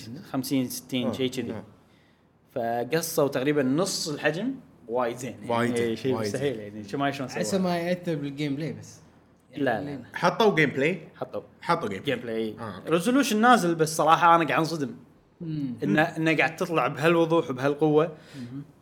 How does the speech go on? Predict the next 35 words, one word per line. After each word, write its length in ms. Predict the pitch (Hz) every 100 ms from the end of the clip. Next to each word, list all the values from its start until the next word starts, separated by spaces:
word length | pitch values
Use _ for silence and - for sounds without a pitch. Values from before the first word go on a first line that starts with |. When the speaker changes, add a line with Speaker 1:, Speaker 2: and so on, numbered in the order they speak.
| _ _ -
Speaker 2:
على 260 | 170 165 135 - - - -
سويتش، 340 | - 160 -
على 120 | 127
جهاز 220 | 135 151
بورتبل. 380 | 151 156 156 131 - -
Speaker 3:
مم. 200 | 147 127 - - _
Speaker 2:
فأنا 440 | - 165 185 208
بالنسبة 260 | 196 190 202
لي 260 | 240 302 - - -
وايد 240 | 160 185
أحسن 200 | 160 -
ما 80 | 127
توقعت. 380 | 113 101 - - - _ _ _ -
Speaker 3:
آه. 120 | -
Speaker 2:
وايد 200 | 151 165
أحسن 200 | 117 -
ما 80 | 98 110
توقعت. 360 | 110 113 - _ _ _ _ _ _
ويعني 640 | - 117 120 120 113 127 135 - - _ _ _ 120
Speaker 3:
يعني 220 | 120 135
أنا 80 | 165
ما 80 |
لعبت 300 | 175 160 160
ويتشر، 220 | 147 - 107
تنصحني 480 | 117 110 131 127
آخذها 220 | 120 127 113
على 160 | 120
السويتش؟ 280 | - 175 214
Speaker 2:
أكيد 180 | 120 104
ينصحك 320 | 98 92 92 -
تاخذها 140 | 101
Speaker 3:
أوكي. 120 | -
Speaker 2:
على 80 | 107
السويتش. 340 | - - 95
Speaker 3:
أوكي. 120 | -